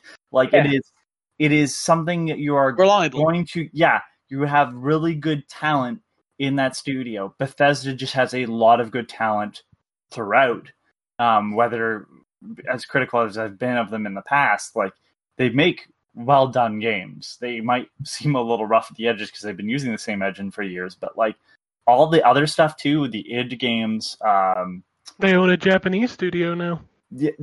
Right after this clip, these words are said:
Speaker 1: yeah, they own, uh, Tango Works.
Speaker 3: Yep.
Speaker 1: So,
Speaker 3: They own
Speaker 1: I
Speaker 3: Shinji
Speaker 1: mean
Speaker 3: Mikami's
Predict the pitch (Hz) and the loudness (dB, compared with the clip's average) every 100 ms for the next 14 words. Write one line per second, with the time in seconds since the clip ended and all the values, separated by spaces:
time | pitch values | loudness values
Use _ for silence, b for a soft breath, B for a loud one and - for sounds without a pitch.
0 | 139 - 135 147 165 120 120 120 120 120 | -14 -4 2 6 6 4 2 2 2 4
1 | 120 143 147 190 131 104 - - - - | 4 2 -2 0 -4 -4 -12 -16 -20 -20
2 | _ _ _ - - _ _ _ _ - | _ _ _ -8 -8 _ _ _ _ -2
3 | - 180 185 202 202 - 147 226 214 - | 4 6 8 6 6 4 6 4 2 0
4 | - 233 214 180 165 - | 6 6 6 4 -2 -10